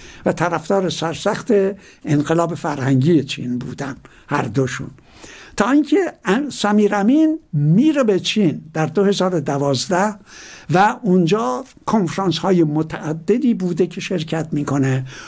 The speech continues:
خودش، به اصطلاح، میره و چین رو از نزدیک می‌بینه که این کتاب رو می‌نویسه و بعدش یه مقالهٔ مفصلی هم در مانتی ریویو نوشت در دو هزار و سیزده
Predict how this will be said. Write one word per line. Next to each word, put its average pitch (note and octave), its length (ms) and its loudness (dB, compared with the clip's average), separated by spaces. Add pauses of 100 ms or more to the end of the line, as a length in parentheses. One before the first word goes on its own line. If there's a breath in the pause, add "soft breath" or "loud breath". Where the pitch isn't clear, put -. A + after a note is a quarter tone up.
(120)
خودش، G#3 460 2
به F#3 140 -4
اصطلاح، D3+ 320 0
میره E3+ 340 4
و D3+ 120 -2
چین F3 380 0
رو E3+ 380 0
از C#3+ 240 -2
نزدیک C#3 520 -2
می‌بینه - 480 0 (320 loud breath)
که G3+ 100 2
این E3 200 2
کتاب C#3 420 -4
رو C3 100 0
می‌نویسه A3+ 720 4 (480 loud breath)
و D#3 80 0
بعدش D#3+ 400 -2
یه F3 60 2
مقالهٔ D3 560 0
مفصلی C3+ 720 0
هم C3+ 280 -2 (200 loud breath)
در D3+ 160 2
مانتی D3+ 460 0
ریویو C#3+ 560 2 (340 loud breath)
نوشت F3+ 480 0
در D3+ 120 -2
دو D3 200 -2
هزار D#3 320 0
و D#3 40 -2
سیزده B2+ 500 -2